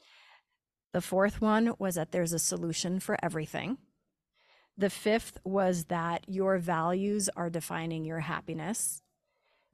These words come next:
The sixth was that food brings people together.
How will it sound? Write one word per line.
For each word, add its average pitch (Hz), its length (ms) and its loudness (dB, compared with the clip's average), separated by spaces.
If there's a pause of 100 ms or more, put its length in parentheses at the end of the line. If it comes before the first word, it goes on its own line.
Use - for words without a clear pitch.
(100)
The 208 120 -6
sixth - 720 0 (100)
was 185 720 4
that 180 320 0 (300)
food 226 720 2
brings 190 480 2
people 180 440 -2
together. 180 600 0